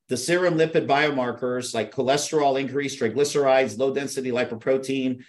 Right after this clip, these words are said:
uh, high density lipoprotein decrease, L D L increase. So we see all of these different biomarkers, uh, that occur. And then on top of that, it also messes with your H P T A axis. So afterward,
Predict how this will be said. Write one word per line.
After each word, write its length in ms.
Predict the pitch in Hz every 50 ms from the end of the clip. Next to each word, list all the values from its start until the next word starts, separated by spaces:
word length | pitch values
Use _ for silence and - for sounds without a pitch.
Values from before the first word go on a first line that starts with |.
| _ _ _ _
uh, 380 | - 113 113 110 110 107 107 -
high 240 | - 120 147 151 156
density 340 | 156 147 143 - - 110 131
lipoprotein 840 | 131 131 131 123 113 - 135 127 123 127 - 131 127 127 120 104
decrease, 580 | 107 131 131 131 131 - 135 127 127 120 - -
L 200 | - 120 127 135
D 140 | 127 135 131
L 160 | 131 127 127
increase. 680 | - 120 131 131 - - 135 127 123 123 120 - - - _ - - - _ -
So 180 | - - 147
we 120 | 143 147 143
see 260 | - - 180 196 202
all 160 | 185 175 175
of 80 | 165 160
these 200 | 147 139 110 110
different 380 | 151 - - 156 135 120 113
biomarkers, 840 | 117 117 127 135 139 127 117 110 110 107 - - 113 107 104 107 - - -
uh, 240 | 113 113 107 107
that 180 | 107 - 107 107
occur. 340 | 101 - - 139 131 - - - - - -
And 120 | 147 165
then 200 | 175 170 160 - -
on 120 | - 143
top 280 | 135 - 202 185 - -
of 60 | 180 147
that, 380 | 139 131 127 131 131 160 - _ _ _ _ _ _ _ _ _ _ _ _ _ _ _ _ _ -
it 160 | 147 151 143
also 640 | 147 175 196 196 - - 185 175 160 151 147 147 - -
messes 400 | 165 156 165 165 - 175 135 -
with 140 | 147 143
your 160 | - 123 123 120
H 200 | 143 160 160 156
P 120 | - 175 -
T 180 | - 143 135
A 160 | 151 185 190 156
axis. 520 | 117 92 - - - 107 87 85 - -
So 320 | - 139 123 113 - - - _ _ _ _ -
afterward, 880 | 131 160 202 214 - 180 160 143 131 127 131 127 123 131 135 - -